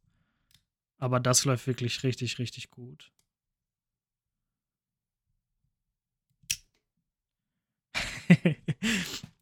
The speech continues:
Ja, ich hoffe, ihr hört das Klacken im Hintergrund immer so ein bisschen, weil das ein echt schöner Sound ist. So für mich hier zumindest.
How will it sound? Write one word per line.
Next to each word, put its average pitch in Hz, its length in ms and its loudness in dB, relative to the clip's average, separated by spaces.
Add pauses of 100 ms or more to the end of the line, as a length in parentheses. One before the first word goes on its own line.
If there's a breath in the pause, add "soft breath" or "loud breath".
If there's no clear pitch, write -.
(120)
Ja, 165 180 12
ich 180 140 10
hoffe, 185 180 8
ihr 165 120 10
hört 175 180 8
das 156 140 4
Klacken 165 300 6
im 139 80 6
Hintergrund 131 460 4
immer 131 160 2
so 127 80 2
ein 123 100 2
bisschen, 135 300 2
weil 131 100 6
das 131 180 4
ein 139 80 0
echt - 400 -2 (640)
schöner 160 360 6
Sound 143 400 6
ist. - 340 0 (1000)
So 127 140 -4
für 123 140 -2
mich 127 160 2
hier 135 180 0
zumindest. 117 600 -6